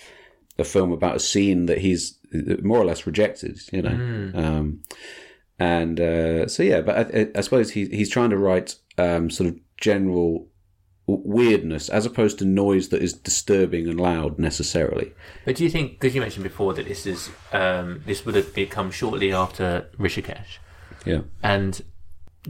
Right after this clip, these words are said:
Speaker 2: is, do you think there's anything in him looking at a film like this where the idea is that his neighbours are being loud, they're having parties and taking drugs, and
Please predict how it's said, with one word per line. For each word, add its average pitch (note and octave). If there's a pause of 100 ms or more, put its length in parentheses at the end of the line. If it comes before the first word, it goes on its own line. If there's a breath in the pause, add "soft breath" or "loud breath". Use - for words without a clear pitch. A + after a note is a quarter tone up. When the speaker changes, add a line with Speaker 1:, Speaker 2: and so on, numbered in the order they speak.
(180)
Speaker 2:
is, A#2+
do -
you B2+
think A#2
there's A2+
anything G2+
in G2 (560 soft breath)
him A2
looking A2+
at F#2+
a F#2+
film F#2+
like F2+
this F#2
where F#2
the F#2
idea F#2
is F2
that -
his F2+
neighbours G#2
are -
being F#2
loud, F2+
they're F#2
having F2+
parties F#2
and F2+
taking F2+
drugs, F2 (680 soft breath)
and G2